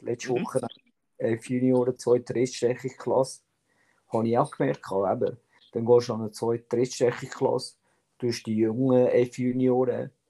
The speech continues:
Speaker 1: jungen Jahrgang, dann haben auch gewisse Mannschaften, äh, gewisse Spieler vom F angenommen. Und dann fragst du dich auch, hey,
Speaker 2: Ja, ja, ja.
Speaker 1: was bringt's dir, ja?
Speaker 2: Ja, ja.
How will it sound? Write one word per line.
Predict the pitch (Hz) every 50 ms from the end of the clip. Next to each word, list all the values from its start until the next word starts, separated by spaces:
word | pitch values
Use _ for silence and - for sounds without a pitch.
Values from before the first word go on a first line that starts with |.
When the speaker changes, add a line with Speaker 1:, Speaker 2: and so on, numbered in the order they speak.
| _ _
Speaker 1:
jungen | - 110 107 113 120 113
Jahrgang, | 117 117 110 117 120 120 113 117 113 - - - - - _ _ _ _ _ _ -
dann | - 104 107
haben | 113 110 110 110 107
auch | 120 110 139 139
gewisse | - 147 143 135 - 123
Mannschaften, | 123 120 123 131 139 135 - 135 127 - - - 110 110 113 - - -
äh, | - - 135 120 113 110 110 110 110 107 107 _ _ _ _ _
gewisse | - 127 123 123 - 123
Spieler | 117 - - 127 120 123
vom | 117 - 120 110
F | 110 110 117 - -
angenommen. | 139 143 147 - - - 131 117
Und | 117
dann | 110 120
fragst | 110 - 123 120 - -
du | -
dich | 120 -
auch, | 147 143 139 110 113
hey, | 120 120 113 107 - _ _ _ _ _ _ _ _ - - _ _ _ _ _ _ _ _ _ _ _ _ -
Speaker 2:
Ja, | 117 120
ja, | 127 131 135 - -
ja. | - - - _ _ _ _
Speaker 1:
was | - 131 123 - -
bringt's | - 135 135 151 151 - - -
dir, | - - 135 -
ja? | 110 110 131 135 123 _ _ -
Speaker 2:
Ja, | 104
ja. | 110 113